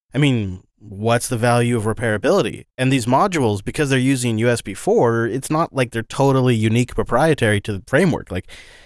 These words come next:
they could, I mean, I hate to say it, but they could kinda go away and you could maybe still wire into that. And then when you look at the internals of this thing, the disk and all that is just standard components that are just totally accessible by end users, including the battery.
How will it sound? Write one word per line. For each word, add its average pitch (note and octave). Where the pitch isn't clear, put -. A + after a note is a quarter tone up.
they C3
could, C3
I A#2
mean, A#2
I G2+
hate B2+
to -
say D3+
it, G#2+
but -
they C#3
could -
kinda B2
go G2+
away C3+
and B2
you B2
could G2+
maybe A2
still G#2+
wire G#2
into D3
that. G2+
And B2
then B2+
when D#3
you D3
look D3+
at C#3
the C3
internals D#3
of G2
this G2+
thing, G2
the A2+
disk C3+
and A#2
all C3
that D#3
is B2+
just -
standard B2
components C3+
that A#2+
are A2
just A2+
totally C3
accessible B2+
by A#2
end D3+
users, A2
including D3+
the B2
battery. A2